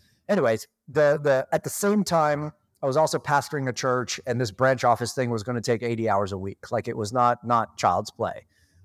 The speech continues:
Uh, but I started to see some resemblances kick in. You know, my father was a salesman that sells cups. I became a salesman that sold knives. Um,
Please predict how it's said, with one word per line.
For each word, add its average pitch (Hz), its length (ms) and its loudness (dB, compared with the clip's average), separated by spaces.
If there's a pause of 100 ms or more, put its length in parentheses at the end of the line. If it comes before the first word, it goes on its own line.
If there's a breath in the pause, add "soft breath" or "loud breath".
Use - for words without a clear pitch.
Uh, 139 140 2
but 139 160 2
I 135 40 2
started 202 300 -4
to 180 80 -8
see 185 140 -4
some 160 180 -6
resemblances 110 720 -2
kick - 240 -10
in. 92 80 -12 (320)
You 131 100 -2
know, 127 100 2
my 117 120 0
father 139 280 2
was 123 140 -2
a 117 80 -8
salesman 120 540 0
that 110 160 -8
sells 113 500 0
cups. - 480 -4 (320)
I 120 80 0
became 131 320 -2
a 110 140 -2
salesman 113 760 0 (220)
that 127 140 -4
sold 120 420 -2
knives. 113 580 -4 (300)
Um, 110 320 2